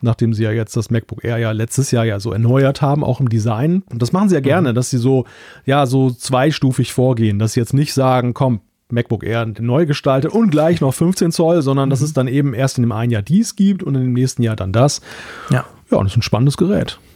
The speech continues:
Speaker 2: Ja, absolut. Also in der Schweiz kostet es zweihundert Franken mehr als das dreizehn Zoll MacBook Air.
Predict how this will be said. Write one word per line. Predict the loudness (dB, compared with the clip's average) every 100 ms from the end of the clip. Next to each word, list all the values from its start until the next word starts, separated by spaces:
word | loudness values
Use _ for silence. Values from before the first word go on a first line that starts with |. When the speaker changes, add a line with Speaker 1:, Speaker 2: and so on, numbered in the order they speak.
| _ _ _ -2
Speaker 2:
Ja, | 0
absolut. | -2 -2 0 0 0
Also | -2 0
in |
der | 0
Schweiz | 0 -2 -2
kostet | -2 -2 -2 -4
es | -4
zweihundert | -4 0 0 -2
Franken | -2 0 0 2
mehr | 2 2
als | 0 -4
das | -8
dreizehn | -6 -4 -4 -4 -4
Zoll | -2 2
MacBook | 2 0 -2 0
Air. | 0 0 -2